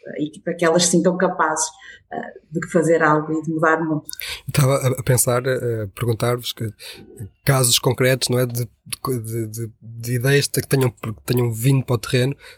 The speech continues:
Speaker 2: mas agora ao ouvir-te acho que essa, essa, esse trabalhar da criatividade e essa, e essa noção de que eles também podem, acho que já tem mais importante do que, do que propriamente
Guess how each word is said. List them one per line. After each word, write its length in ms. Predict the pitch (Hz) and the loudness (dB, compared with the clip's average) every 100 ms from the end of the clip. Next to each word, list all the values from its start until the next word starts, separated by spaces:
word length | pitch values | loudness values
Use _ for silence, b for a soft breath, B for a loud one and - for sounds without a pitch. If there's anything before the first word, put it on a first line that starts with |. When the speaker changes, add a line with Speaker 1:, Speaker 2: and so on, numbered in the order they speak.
| _ | _
Speaker 2:
mas 460 | 120 123 123 123 120 | -2 0 2 0 2
agora 160 | 123 | 2
ao 80 | 123 | 2
ouvir-te 340 | 110 127 127 | 2 2 2
acho 180 | 120 - | 0 0
que 80 | - | 2
essa, 380 | - 127 120 110 | 2 2 2 0
essa, 640 | 113 - 120 113 107 113 - b b b b b - | -2 0 0 0 -2 -8 -12 b b b b b -4
esse 240 | 110 - - _ | 0 0 -2 _
trabalhar 440 | 131 131 135 131 | 2 2 2 2
da 100 | 127 | 2
criatividade 720 | - 139 123 131 127 117 107 104 | 2 0 0 -2 -2 -2 -4 -6
e 100 | 107 | -6
essa, 320 | 113 - 117 - 107 | -2 -2 -4 -8 -10
e 80 | 110 | -6
essa 280 | 120 - 120 123 113 110 - _ 143 - _ - | -4 -4 -4 -4 -6 -12 -20 _ -20 -20 _ -14
noção 640 | 156 139 139 - 147 135 | -2 2 2 2 2 0
de 100 | 123 | -2
que 140 | - | 0
eles 140 | 143 - | 0 2
também 240 | 135 135 | 0 0
podem, 340 | - 123 127 127 | 0 0 0 -2
acho 120 | - | -2
que 100 | 131 | -2
já 80 | 120 | 0
tem 120 | 120 | 0
mais 360 | 120 131 131 | 2 4 4
importante 680 | 123 110 120 127 120 120 120 | 2 -2 -4 0 0 -2 -4
do 100 | 113 | -6
que, 440 | - 117 113 117 B B B B _ _ | -4 -2 -2 -4 B B B B _ _
do 200 | 110 110 | -6 -6
que 340 | - - 113 | -8 -6 -4
propriamente 600 | 104 - 113 117 117 - | -2 -2 2 2 2 2